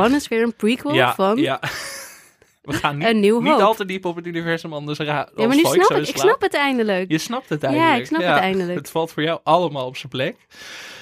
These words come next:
Speaker 1: Vijf jaar voor Rogue One speelt het zich af. De hoofdrol wordt gespeeld door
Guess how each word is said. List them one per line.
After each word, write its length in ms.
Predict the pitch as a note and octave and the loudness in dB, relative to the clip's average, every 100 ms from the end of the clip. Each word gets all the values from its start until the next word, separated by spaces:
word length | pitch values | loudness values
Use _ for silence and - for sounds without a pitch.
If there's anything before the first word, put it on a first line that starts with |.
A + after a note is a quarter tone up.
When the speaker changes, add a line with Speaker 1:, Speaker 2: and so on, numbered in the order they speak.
| - _ _ | -20 _ _
Speaker 1:
Vijf 360 | - E3+ - | 2 2 2
jaar 280 | - D3 C#3 | 2 4 4
voor 400 | - D3+ D#3+ C#3 C3 | 2 0 2 0 -2
Rogue 380 | B2 B2 A#2+ B2+ | 0 0 0 -2
One 140 | G3 | -2
speelt 260 | - E3 - | -6 -8 -10
het 100 | - | -14
zich 140 | - | -6
af. 340 | - G3 - - | -6 -6 -12 -10
De 140 | - | 0
hoofdrol 380 | A2 C#3 - A#2 | 2 2 0 -2
wordt 160 | A#2+ A#2 | -2 -4
gespeeld 320 | - A#2+ A#2 | -4 -4 -2
door 200 | B2 A2+ | -2 -2